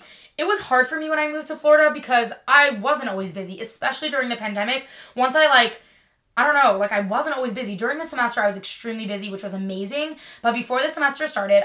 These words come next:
I, it was a good six, seven months where I was just working every day and doing nothing. And, like,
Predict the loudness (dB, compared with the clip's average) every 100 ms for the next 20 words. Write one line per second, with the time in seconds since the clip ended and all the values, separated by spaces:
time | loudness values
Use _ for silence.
0 | 4 2 2 -2 -10 -10 -8 -10 -8 -8
1 | -8 -8 -8 -8 -8 -6 -4 -2 0 0
2 | -4 0 0 0 -4 -6 -6 -6 -16 _
3 | _ 4 4 4 -2 -2 -2 0 0 -2
4 | -6 -8 -6 -4 -4 -6 -8 -4 -4 -4